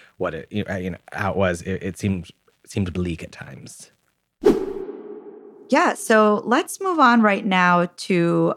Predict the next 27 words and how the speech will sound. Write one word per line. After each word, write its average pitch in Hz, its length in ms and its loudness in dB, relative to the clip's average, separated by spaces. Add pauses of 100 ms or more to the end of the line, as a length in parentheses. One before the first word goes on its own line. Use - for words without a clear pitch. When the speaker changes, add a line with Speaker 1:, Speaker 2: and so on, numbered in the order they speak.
Speaker 2:
uh, 160 400 0 (160)
the 175 100 0
lower 170 440 0
end 165 140 -2
of 165 80 -6
the 175 60 -4
spectrum 220 680 -4
when 165 120 -8
it - 100 -8
comes - 240 -12
to - 60 -18
stores. 180 680 -4
Well, 165 400 -6
we're 165 80 -6
just 170 140 -14
talking 170 200 -2
about 165 140 -4
prices 160 440 -8
here. 180 300 -4 (400)
Not 170 200 -2
saying 180 240 0
it's - 160 -6
lesser 202 340 0
than, 220 380 2
but 208 340 2 (580)
dollar 254 280 6
stores. - 680 -6